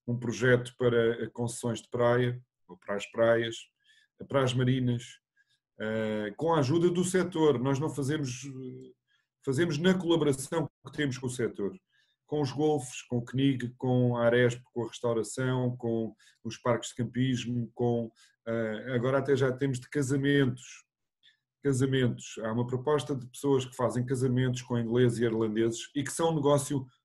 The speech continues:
muito importante para o Algarve, ao contrário do que alguns pensam, tem uma dimensão já muito grande de procura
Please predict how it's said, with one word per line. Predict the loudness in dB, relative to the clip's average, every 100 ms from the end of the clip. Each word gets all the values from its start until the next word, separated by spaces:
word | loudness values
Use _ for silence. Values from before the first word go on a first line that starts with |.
| -4
muito | 2 4 2
importante | -2 0 0 0
para | 0
o | 0
Algarve, | 0 -2 -2 -6
ao | -4
contrário | -4 0 0 0
do | -2 -8
que | -6 -4 -4
alguns | -4 -4 -6 -8
pensam, | -6 -6 -6 -6
tem | 0 0
uma | 0
dimensão | -2 -4 -4 -6 -6 -10 _ _ -8
já | 0 2
muito | 2 2 0
grande | 0 0 -4 -10 _ _ _ _
de | -10
procura | -2 0 0 -2 -2 -2